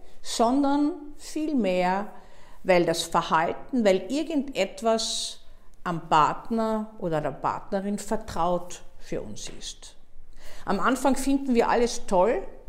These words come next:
Meistens wählen wir Partner, die uns konträr gegenüber sind und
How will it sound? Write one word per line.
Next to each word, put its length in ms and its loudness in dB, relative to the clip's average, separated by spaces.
Meistens 540 4
wählen 260 6
wir 120 6
Partner, 520 4
die 160 2
uns 540 2
konträr 800 4
gegenüber 420 4
sind 600 0
und 460 4